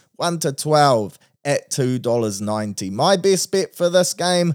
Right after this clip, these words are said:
I'm liking the Moana in this one. They've been there or thereabouts in many games. They just haven't been able to ice it, and at times they've been their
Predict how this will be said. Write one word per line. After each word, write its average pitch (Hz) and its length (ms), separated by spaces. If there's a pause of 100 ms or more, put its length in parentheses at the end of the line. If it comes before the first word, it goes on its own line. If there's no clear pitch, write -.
(140)
I'm 120 120
liking 190 400
the 180 100
Moana 170 680
in 151 160
this 143 280
one. 139 220
They've 120 140
been 127 240
there 190 260
or 180 120
thereabouts 180 720
in 160 160
many 175 240
games. 165 440
They 143 120
just 196 300
haven't 185 280
been 170 220
able 160 340
to 147 240
ice 170 380
it, 165 240 (260)
and 147 80
at - 140
times 180 320
they've 170 100
been 165 220
their 151 140